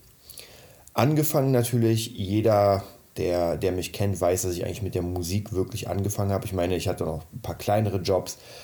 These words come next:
hab mein, mein, ähm, äh, nicht Gymnasium, sondern Fachabi gemacht, hab dann studiert und so weiter.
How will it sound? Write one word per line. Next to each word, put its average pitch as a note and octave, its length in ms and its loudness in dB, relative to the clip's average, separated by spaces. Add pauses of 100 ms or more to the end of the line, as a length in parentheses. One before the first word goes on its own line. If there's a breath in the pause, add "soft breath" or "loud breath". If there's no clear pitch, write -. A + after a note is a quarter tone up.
(340 loud breath)
hab G#2 260 2
mein, F#2+ 800 0
mein, F2 520 -2
ähm, D#2+ 600 -4 (540)
äh, - 220 -8
nicht F#2 200 -6
Gymnasium, F2+ 400 0
sondern E2 160 -2
Fachabi A#2 400 4
gemacht, G2+ 500 2
hab - 140 -4
dann E2 100 -2
studiert G2+ 280 0
und F2+ 60 -2
so G2 60 0
weiter. - 140 -2